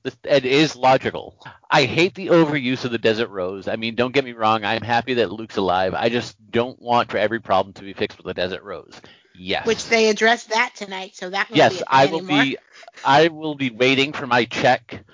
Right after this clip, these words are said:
Speaker 1: uh,
Speaker 2: <laughs>
Speaker 1: for the help of writing this season.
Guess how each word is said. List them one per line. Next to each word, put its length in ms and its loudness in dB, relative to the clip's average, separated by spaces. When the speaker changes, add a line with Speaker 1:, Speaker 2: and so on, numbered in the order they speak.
Speaker 1:
uh, 420 6
Speaker 2:
<laughs> 380 0
Speaker 1:
for 100 -2
the 180 2
help 280 0
of 300 2
writing 340 2
this 140 0
season. 680 -2